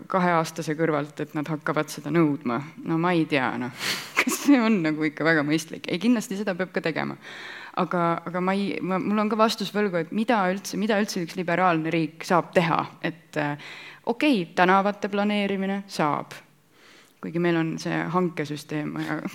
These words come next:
ka korda ajada, sest et kui hanke võidab see, kes kõige vähem, äh, noh, kõige odavam hange võidab,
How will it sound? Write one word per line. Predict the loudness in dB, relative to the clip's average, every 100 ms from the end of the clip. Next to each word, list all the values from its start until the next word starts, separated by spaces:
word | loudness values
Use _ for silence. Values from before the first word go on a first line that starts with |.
| -6
ka | -4
korda | -2 0 0 0
ajada, | 0 0 -4 -6
sest | -12 -12 -12
et | -12
kui | -8 -4 -2
hanke | -2 0 0 0 0
võidab | 0 0 -2 -4
see, | -4 -4
kes | -2 -6 -6
kõige | -6 -4 -2
vähem, | 0 0 0 -2
äh, | 0 0 -2 -6 -12 -20 -20 -16 -8
noh, | -2
kõige | 0 4
odavam | 6 6 6 4
hange | 2 2 0
võidab, | 0 2 0